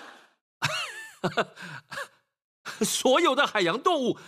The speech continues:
所有的鱼都在外面，是他们的欢乐时光，对吗？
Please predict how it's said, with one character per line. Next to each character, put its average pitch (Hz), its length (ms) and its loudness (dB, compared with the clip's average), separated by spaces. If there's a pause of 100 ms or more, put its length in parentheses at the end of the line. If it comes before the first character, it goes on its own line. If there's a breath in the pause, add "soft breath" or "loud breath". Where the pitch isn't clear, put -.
(1040 loud breath)
所 294 280 2
有 285 120 4
的 285 120 4
鱼 226 160 2
都 294 180 2
在 294 120 4
外 277 300 4
面， 160 360 0 (500)
是 262 180 2
他 226 140 4
们 262 80 -2
的 233 100 4
欢 269 220 2
乐 262 100 6
时 190 240 0
光， 226 480 2 (120)
对 285 120 2
吗？ 233 360 2